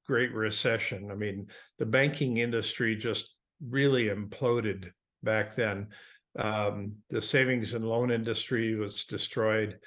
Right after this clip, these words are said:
um, and that put the entire world into a tailspin for several years. And out of that came,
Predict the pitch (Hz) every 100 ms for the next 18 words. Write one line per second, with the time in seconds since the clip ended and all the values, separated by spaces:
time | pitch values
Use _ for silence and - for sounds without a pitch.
0 | - - _ - 110 110 104 104 98 104
1 | _ 143 117 120 110 - - 156 151 160
2 | 120 107 104 - 147 151 139 117 120 127
3 | 127 113 110 113 110 110 123 104 98 98
4 | - 131 120 110 - 107 90 92 - -
5 | - _ _ 123 113 104 101 95 110 -
6 | - 147 139 123 113 117 120 98 92 -
7 | - - - - 147 135 113 - - -
8 | 156 190 190 127 143 120 110 107 - -
9 | 139 135 117 110